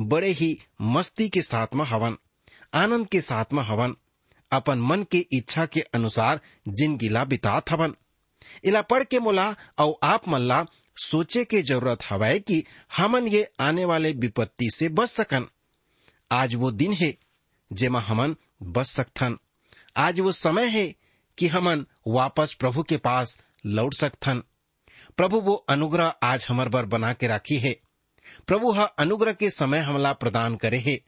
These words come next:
एकर खातिर मन ला फिरा के संगी हो प्रभु के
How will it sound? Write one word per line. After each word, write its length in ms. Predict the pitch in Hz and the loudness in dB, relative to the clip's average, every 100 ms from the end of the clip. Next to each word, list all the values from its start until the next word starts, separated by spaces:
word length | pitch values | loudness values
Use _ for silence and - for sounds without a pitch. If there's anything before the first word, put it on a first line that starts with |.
| _ _ _ _ _ - | _ _ _ _ _ -6
एकर 180 | 120 113 | -2 -2
खातिर 480 | - 113 - 175 175 - - | -2 -2 0 -2 -2 -16 -8
मन 220 | 113 123 180 | -2 0 0
ला 140 | 190 | -2
फिरा 360 | - 123 117 160 | -2 -2 0 0
के 260 | 196 143 - - - | 0 -2 -6 -20 -6
संगी 340 | - 196 240 | -2 0 0
हो 200 | 233 220 | 0 0
प्रभु 380 | 208 151 135 165 | 0 -2 0 -2
के 320 | - 160 131 | 0 -2 -2